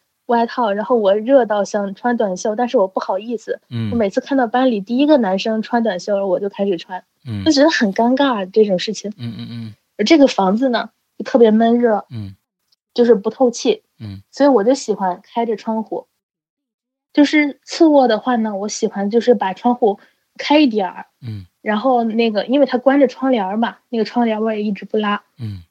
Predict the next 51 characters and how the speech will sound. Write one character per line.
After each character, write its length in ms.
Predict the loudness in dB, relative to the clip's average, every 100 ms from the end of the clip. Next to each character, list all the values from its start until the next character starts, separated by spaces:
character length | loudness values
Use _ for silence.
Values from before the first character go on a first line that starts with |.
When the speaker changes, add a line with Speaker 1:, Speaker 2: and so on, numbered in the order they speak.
| _
Speaker 1:
主 180 | 2 4
卧 160 | 6
的 80 | 4
话， 200 | 4 2
我 80 | 0
就 100 | 0
会 140 | -2
把 160 | -4 -4
整 160 | -6
个 160 | -4 -4
窗 200 | -4 -8
户 120 | -6
都 100 | -6
打 200 | -6 -8
开。 300 | -8 -10 -10 _
Speaker 2:
嗯。 280 | -6 -4 -6 -10 _ _ _ _
Speaker 1:
就 60 | -6
开， 320 | 0 0 0 -4
窗 220 | -2 2
户 80 | 2
开 160 | 2
得 60 | 0
很 180 | 0 -4
大， 160 | -2
我 80 | 0
觉 80 | 2
得 80 | 2
这 160 | 4
也 140 | 2 0
是 120 | -4
气 280 | -10 -2 0
味 120 | 0
儿 120 | -2
没 160 | -4 -4
有， 120 | -4
Speaker 2:
啊。 500 | -4 -4 -6 -6 -4
Speaker 1:
没 60 | 0
有 160 | 0 2
被 180 | 2
我 140 | 2 0
闻 320 | -2 -4 -4
到 180 | -2 0
的 100 | 0
一 120 | 0
个 240 | 0 -2 -4
重 240 | 0 2
要 120 | 2
的 100 | 0
原 260 | -2 -4 -4
因。 80 | -6
Speaker 2:
OK。 380 | -8 -8 -8